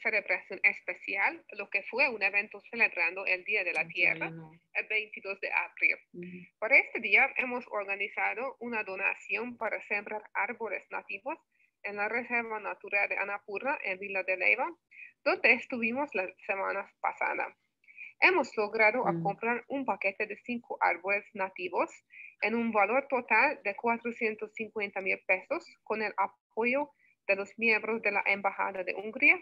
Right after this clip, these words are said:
Speaker 1: los miembros del Círculo Húngaro de Colombia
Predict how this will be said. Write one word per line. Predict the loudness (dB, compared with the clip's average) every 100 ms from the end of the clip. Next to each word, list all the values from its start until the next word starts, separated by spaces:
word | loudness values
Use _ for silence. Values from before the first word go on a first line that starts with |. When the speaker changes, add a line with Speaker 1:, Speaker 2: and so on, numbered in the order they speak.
| -4
Speaker 1:
los | -8 -8 -4
miembros | 0 0 0 -2 -4
del | -8
Círculo | -8 -8 -6 -6
Húngaro | -6 -4 -2 0
de | -2
Colombia | -2 0 2 4 4